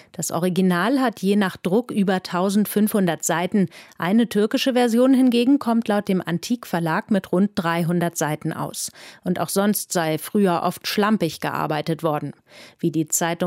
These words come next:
Saman berichtet, will der Verlag deshalb jetzt Klassiker der Weltliteratur neu übersetzen.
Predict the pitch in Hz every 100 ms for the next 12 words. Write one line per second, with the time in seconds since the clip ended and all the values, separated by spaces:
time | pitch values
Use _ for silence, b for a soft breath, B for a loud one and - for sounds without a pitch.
0 | 175 160 165 170 208 262 220 233 - 285
1 | 214 233 233 226 202 175 214 - 180 180
2 | 208 214 175 180 - - 175 175 196 185
3 | 180 165 156 165 170 180 180 165 156 -
4 | 170 165 170 202 170 175 165 175 - 240